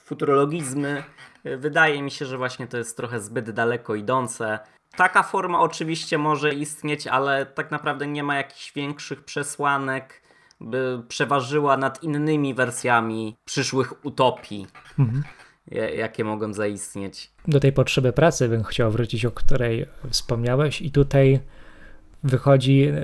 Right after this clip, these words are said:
Speaker 2: nasza ewolucja czasu, czasu wolnego, która nas czeka. Inżynieria wartości, inżynieria treści, inżynieria przeżywania. To zdaniem autora eseju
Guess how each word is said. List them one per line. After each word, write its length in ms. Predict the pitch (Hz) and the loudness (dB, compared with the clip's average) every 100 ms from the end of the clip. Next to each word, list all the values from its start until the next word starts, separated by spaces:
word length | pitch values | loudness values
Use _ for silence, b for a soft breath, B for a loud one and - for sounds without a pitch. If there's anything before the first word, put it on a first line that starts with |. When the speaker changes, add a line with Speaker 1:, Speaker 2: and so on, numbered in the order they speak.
| 139 | 0
Speaker 2:
nasza 240 | 135 - | 2 2
ewolucja 520 | 160 127 139 143 143 143 | 4 4 6 6 6 4
czasu, 480 | 147 139 143 139 143 | 4 4 6 6 6
czasu 280 | 135 - | 4 4
wolnego, 400 | 120 127 175 139 | 2 4 6 6
która 300 | 123 - 127 | 4 2 0
nas 220 | 113 107 - | 2 0 0
czeka. 300 | 117 117 117 | 0 0 -2
Inżynieria 880 | 139 127 127 131 151 143 139 135 135 b b b - | 0 2 4 6 6 8 8 6 4 b b b 0
wartości, 760 | 123 120 - 147 - - 123 | 2 4 4 6 8 6 2
inżynieria 600 | 120 110 127 135 131 127 | -2 2 4 6 6 6
treści, 800 | 123 135 143 139 - - 113 120 | 4 4 6 6 2 -2 -4 -2
inżynieria 580 | 113 113 117 127 131 123 | -2 0 2 4 6 4
przeżywania. 760 | - 127 110 120 120 127 104 98 B B B - | 2 2 4 4 4 4 2 -2 B B B 2
To 120 | 151 | 6
zdaniem 440 | 135 123 110 107 101 b b b b b b b - | 6 6 4 2 0 b b b b b b b -2
autora 340 | 120 113 110 | 0 2 2
eseju 500 | 120 107 - 107 104 | 2 0 2 2 2